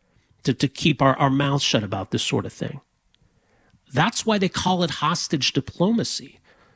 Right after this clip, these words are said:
So, yeah, if, if we're abstaining, if the prime minister is abstaining because he's trying to protect the two Michaels, then that's, that's sending a message yet again to China that this works. And, and in the long run, it puts more Canadians in danger, doesn't it?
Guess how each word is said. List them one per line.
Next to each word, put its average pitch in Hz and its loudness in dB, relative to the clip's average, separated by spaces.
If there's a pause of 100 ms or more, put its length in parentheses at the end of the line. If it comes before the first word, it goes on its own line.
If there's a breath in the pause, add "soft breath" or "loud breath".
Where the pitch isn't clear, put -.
So, - -2
yeah, 269 2
if, 165 2
if - -4
we're 190 4
abstaining, 147 0
if - -16
the - 0
prime 160 2
minister 165 2
is 120 2
abstaining 127 0
because 120 -2
he's 123 0
trying 143 0
to 123 -2
protect 139 -2
the 123 -2
two - -2
Michaels, 127 -2
then 135 0
that's, 143 -2 (720 loud breath)
that's - 0
sending 175 2
a 185 4
message 175 2
yet 107 0
again 190 2
to 190 0
China 202 2
that 151 -2
this - -2 (160)
works. - -2 (1300)
And, 151 2
and 165 4
in 156 4
the 143 2
long 175 4
run, 135 2
it 135 -2
puts - 0
more 151 2
Canadians 143 0
in 185 0
danger, 240 0
doesn't 95 -6
it? 202 -6